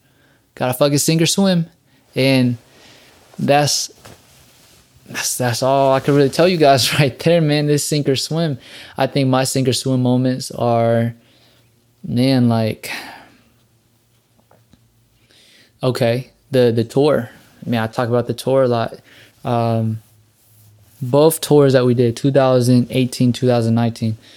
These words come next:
uh, altogether, I think I put eighteen thousand dollars up. Eighteen thousand dollars. And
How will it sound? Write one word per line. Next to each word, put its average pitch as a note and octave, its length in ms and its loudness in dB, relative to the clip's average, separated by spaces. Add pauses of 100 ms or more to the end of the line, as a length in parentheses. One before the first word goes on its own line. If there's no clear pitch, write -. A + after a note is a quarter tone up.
(460)
uh, A#2+ 220 0
altogether, B2+ 560 4
I A#2+ 120 2
think D#3 220 -2
I C3+ 80 2
put C3 300 0
eighteen B2+ 320 0
thousand A#2 380 -2
dollars A2 360 -2
up. G#2+ 240 -8 (1600)
Eighteen C3 360 -2
thousand A#2 380 0
dollars. G#2+ 520 -2
And A2+ 420 0